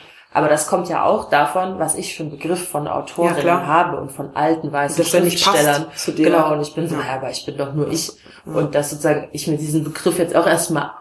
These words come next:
Speaker 1: äh, aneignen und umdeuten muss für mich. So.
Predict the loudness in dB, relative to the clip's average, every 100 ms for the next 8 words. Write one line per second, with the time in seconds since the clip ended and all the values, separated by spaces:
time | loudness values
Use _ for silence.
0 | -8 -4 -4 -4 -10 -16 -4 0 0 2
1 | 0 0 -2 -2 0 2 4 2 0 -4
2 | -10 -10 -12 -10 -8 -8 -10 -18 -20 _
3 | -8 -8 -6